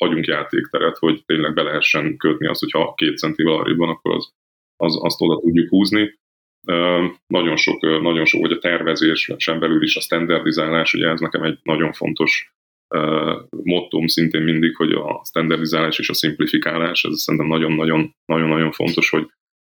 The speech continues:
ö, ugyanúgy nézzenek ki a, a, a szájtok, vagy tehát a helyszínek, a, ugyanaz a típusú szekrény, ugyanaz a zár, ne legyen ötféle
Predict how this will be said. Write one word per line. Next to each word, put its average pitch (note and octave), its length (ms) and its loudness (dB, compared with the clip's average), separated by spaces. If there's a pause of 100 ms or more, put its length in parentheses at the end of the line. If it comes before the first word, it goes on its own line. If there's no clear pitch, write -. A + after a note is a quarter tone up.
(360)
ö, E2 300 2
ugyanúgy E2 420 4
nézzenek D2+ 420 0
ki - 140 -2
a, D2+ 280 0
a, D#2 280 -2
a - 60 -2
szájtok, - 480 -2
vagy D#2 220 -4
tehát D#2+ 200 -8
a D#2 320 0
helyszínek, D2+ 580 -2
a, - 120 -2
ugyanaz E2 480 2
a D2+ 80 0
típusú - 600 0
szekrény, D#2 680 0
ugyanaz E2+ 340 2
a E2 80 0
zár, D#2 400 0
ne E2+ 160 0
legyen D#2+ 360 0
ötféle D#2 460 2